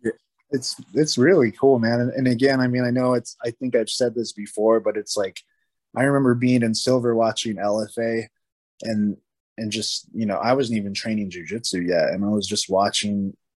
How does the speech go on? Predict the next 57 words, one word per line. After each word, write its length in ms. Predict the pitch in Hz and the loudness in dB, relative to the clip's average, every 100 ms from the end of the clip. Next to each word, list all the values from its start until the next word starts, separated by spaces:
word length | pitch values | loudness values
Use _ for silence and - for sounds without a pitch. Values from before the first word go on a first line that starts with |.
| _ | _
like, 280 | 98 90 - - | -10 -8 -8 -2
"Oh, 220 | - 147 | 2 4
whoa, 260 | 147 156 135 | 6 6 6
there's 240 | 131 120 | 4 2
more 220 | 127 135 | 2 2
fights 400 | 123 120 127 127 | 2 0 0 -2
on 120 | 123 | -6
a 60 | 110 | -6
channel 400 | 104 120 120 123 | -4 -4 -2 -2
that's, 300 | 113 104 - | -4 -4 -6
like, 180 | 101 92 - _ _ _ _ _ _ _ _ _ | -8 -10 -18 _ _ _ _ _ _ _ _ _
that 200 | 110 110 | -2 2
I 40 | 110 | 2
don't 160 | 113 | 2
have 160 | 110 110 | -2 -2
to, 100 | 113 | -2
like, 180 | 98 98 | -2 0
worry 220 | 110 107 | 0 0
about 200 | 101 98 | 0 -2
trying 200 | - 110 | -2 -4
to 40 | 101 | -4
buy 220 | 98 98 | -2 -2
fights." 460 | - 104 110 - | -2 -2 -2 -4
So 120 | - 104 | -2 -2
I 60 | |
was 160 | 107 - | -2 -4
watching 380 | 101 - 110 107 | -6 -6 -6 -4
these 100 | 101 | -4
L 160 | 101 | -4
F 80 | 101 - | -6 -4
A 100 | 107 | -4
fights, 460 | - 101 107 104 - | -2 0 0 -2 -8
and 140 | 104 | -8
then 160 | 104 104 | -8 -2
one 160 | 113 | 2
of 80 | 110 | 2
my 200 | 101 104 | 2 0
teammates 580 | - 120 113 110 - - _ | 0 2 2 2 -2 -8 _
fought 240 | 117 107 107 | 0 2 2
on 140 | 107 | -2
there 140 | 110 104 | -2 -4
from 220 | - 98 | -6 -6
Silver. 500 | - 117 110 110 110 | 0 0 2 0 -2
So 220 | - 117 | -2 -4
I 40 | 110 | -4
was 100 | - | -6
like, 140 | - | -6
"Holy 280 | - 156 143 | 0 2 0
crap, 320 | - 147 135 | 0 -2 0
I 100 | 123 | -2
get 120 | 131 | -2
to 100 | 123 | -2
watch 300 | 123 123 - | -2 -2 -4
him 140 | 143 135 | -8 -8
on 180 | 123 | -8
T 220 | 123 143 131 | -6 -4 0
V." 280 | 127 127 | 2 0